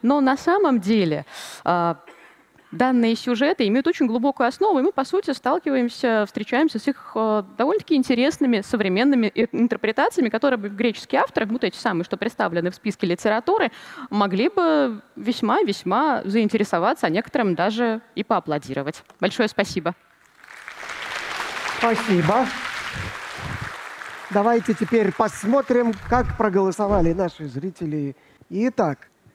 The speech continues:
Speaker 2: получается, на краю света Грифон. А это все нарисовала нейросеть.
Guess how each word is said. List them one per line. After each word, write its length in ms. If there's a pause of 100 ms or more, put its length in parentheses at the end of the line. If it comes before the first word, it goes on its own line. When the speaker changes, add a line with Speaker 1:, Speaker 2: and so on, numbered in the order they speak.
(460)
Speaker 2:
получается, 580
на 60
краю 320
света 380
Грифон. 720 (580)
А 60
это 220
все 180
нарисовала 560
нейросеть. 560